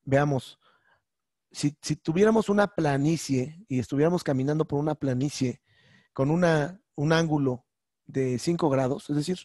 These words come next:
algo casi, casi plano, con un poquito de inclinación, pues podríamos caminar y caminar y caminar y casi no, casi no habría problema. Pero imagínense que en ese momento cambia la pendiente y empezamos a subir la montaña que decía.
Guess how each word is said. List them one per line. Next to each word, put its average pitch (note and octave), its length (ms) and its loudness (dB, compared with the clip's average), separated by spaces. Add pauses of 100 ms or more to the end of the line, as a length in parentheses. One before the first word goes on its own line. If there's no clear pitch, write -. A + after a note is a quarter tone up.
(340)
algo F3+ 460 0
casi, F3+ 240 0
casi E3+ 240 0
plano, C#3 500 -2
con E3+ 180 -4
un G#3+ 160 0 (100)
poquito E3 400 -8
de C3+ 140 -2
inclinación, B2 560 -10 (1000)
pues E3 220 -4
podríamos G3 460 -2
caminar D3 300 -4
y D#3 60 -4
caminar C#3 340 -6
y D3 60 -6
caminar C3+ 380 -6
y C#3+ 60 -4
casi C3+ 280 -6
no, B2+ 380 -8 (540)
casi C#3+ 260 -8
no C3+ 160 -4
habría C3 260 -4
problema. A#2+ 460 -10 (800)
Pero C#3+ 140 2
imagínense F3 460 -2
que D#3+ 80 -4
en D3 100 -2
ese F3 180 -2
momento D3+ 380 -4
cambia D3+ 320 -2
la C#3+ 120 -2
pendiente C#3+ 580 -4
y D3+ 80 -4
empezamos C#3+ 420 -8
a C3+ 40 -8
subir C3+ 260 -8
la C#3 100 -4
montaña C3+ 460 -4
que C#3+ 100 -6
decía. C3 380 -6